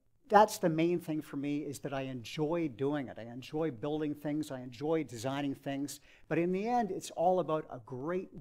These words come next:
view at the eyepiece, a really beautiful aesthetic view that reminded me of what I saw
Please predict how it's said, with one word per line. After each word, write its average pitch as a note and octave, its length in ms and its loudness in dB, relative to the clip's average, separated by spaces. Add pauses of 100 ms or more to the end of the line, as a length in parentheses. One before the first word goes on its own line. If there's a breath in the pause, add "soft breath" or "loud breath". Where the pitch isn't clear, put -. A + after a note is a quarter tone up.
view D3 420 0
at - 140 -8
the C3 120 -6
eyepiece, C3 500 -8
a C3 40 -10
really E3+ 360 -2
beautiful D3+ 760 -6
aesthetic - 500 -6
view C3+ 320 -2 (320 soft breath)
that D3 80 -4
reminded D3+ 600 -2
me B2 260 -10 (260 soft breath)
of - 120 -14
what D#3+ 160 2
I D#3+ 140 -2
saw B2+ 560 -2